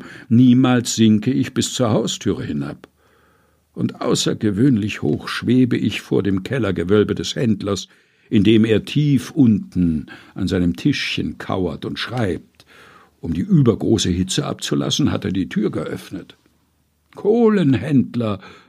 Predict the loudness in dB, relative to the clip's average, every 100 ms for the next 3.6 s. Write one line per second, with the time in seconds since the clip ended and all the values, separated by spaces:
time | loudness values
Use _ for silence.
0 | _ -4 0 0 0 -4 -2 -2 -2 0
1 | -2 -2 -8 -8 -6 -2 -2 -2 -4 -6
2 | -8 -12 2 4 4 2 -2 -2 -4 -4
3 | -8 -4 -2 -2 -6